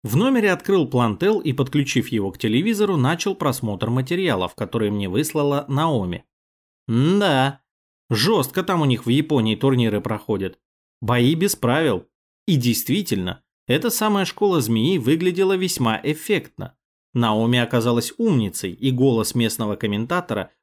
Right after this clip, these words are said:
дублировался синхронным текстовым переводом на русском языке. Поэтому я вычленил три заклинания этой школы,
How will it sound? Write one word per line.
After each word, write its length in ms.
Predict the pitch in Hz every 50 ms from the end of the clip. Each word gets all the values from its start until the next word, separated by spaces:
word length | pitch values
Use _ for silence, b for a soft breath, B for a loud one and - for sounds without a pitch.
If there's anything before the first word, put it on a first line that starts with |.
| _
дублировался 720 | - 143 180 180 170 202 233 233 226 226 214 202 - - 165
синхронным 680 | - - 143 120 107 - 117 113 120 151 175 175 170 160
текстовым 560 | 156 - 117 101 - - - 113 110 104 98
переводом 600 | - 117 104 101 101 104 113 120 139 147 151 - _
на 200 | - 151 135 127
русском 360 | 120 110 104 - - 113 110
языке. 560 | 120 127 127 131 165 165 - - 101 - - _ _ _ _ _ _ _
Поэтому 460 | - 131 131 127 131 131 127 131 135 -
я 220 | 147 123 123 120
вычленил 640 | 110 117 165 160 - - 139 123 113 107 101 95 - _ _ _ _ -
три 220 | 233 226 185 127
заклинания 640 | 107 113 110 - 110 101 104 120 139 151 147 143 139
этой 260 | - 120 127 139 135
школы, 540 | 135 - - - 190 147 107 92 87 -